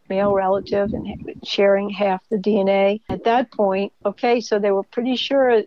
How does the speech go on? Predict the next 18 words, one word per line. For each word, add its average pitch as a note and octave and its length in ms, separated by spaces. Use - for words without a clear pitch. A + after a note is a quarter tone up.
you A3 80
know, G#3+ 100
they A3 140
had, G#3+ 300
let's A3 200
say, G3+ 160
a G3 60
good F#3+ 320
candidate. F#3+ 640
There's G#3+ 180
always A#3+ 420
probability. C4 960
You G3+ 120
know, G#3 100
what A3 200
is B3+ 140
the B3+ 100
probability A#3 920